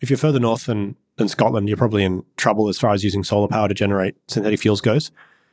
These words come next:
But the actual number of humans who live further north than, like, fifty-five degrees north is a vanishingly small number. They mostly have access to oil from the North Sea anyway.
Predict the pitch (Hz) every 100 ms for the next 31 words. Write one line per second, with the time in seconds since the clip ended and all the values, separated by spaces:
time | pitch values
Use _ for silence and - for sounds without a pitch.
0 | - 123 139 143 151 127 110 - 117 107
1 | 98 107 104 92 - _ - 113 104 101
2 | 110 110 98 92 _ - 117 107 104 95
3 | 95 98 95 101 127 - - 92 - 117
4 | 110 110 - 92 - 98 92 95 92 -
5 | _ _ _ - 104 101 123 135 107 101
6 | - 98 - - 104 95 95 _ _ _
7 | - 117 104 95 - 107 98 95 - 98
8 | 98 98 92 98